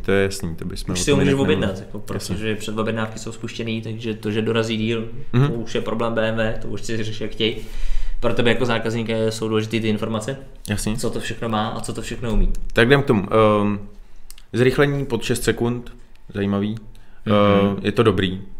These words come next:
Speaker 1: Prostě to, ten trojkový Bavorák v tom hybridu, já si myslím, že to je jeden z nejlepších hybridů, jaký, jaký jsou teď k dostání. Plug-in hybridů.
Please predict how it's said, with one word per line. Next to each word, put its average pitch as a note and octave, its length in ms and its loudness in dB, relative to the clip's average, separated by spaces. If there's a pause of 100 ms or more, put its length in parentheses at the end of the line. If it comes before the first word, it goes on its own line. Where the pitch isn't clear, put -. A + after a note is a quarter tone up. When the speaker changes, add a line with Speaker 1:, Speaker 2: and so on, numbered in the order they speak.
(140)
Speaker 1:
Prostě F#2+ 300 -4
to, A#2 220 4
ten A#2+ 200 2
trojkový A2 340 4
Bavorák G2+ 460 4
v - 60 -8
tom G#2+ 140 -2
hybridu, G#2 400 0
já F#2+ 140 -2
si G#2 120 -8
myslím, G2 300 -6
že G2+ 100 -8
to G#2+ 80 -2
je G#2+ 80 0
jeden G#2+ 160 -2
z G2+ 80 -6
nejlepších G2+ 500 -2
hybridů, G2 400 0
jaký, F#2 240 -2
jaký F2+ 280 -6
jsou F#2 180 -6
teď F2+ 200 -6
k F2+ 40 -6
dostání. E2+ 520 -4 (380)
Plug-in F#2+ 280 0
hybridů. F2 340 -4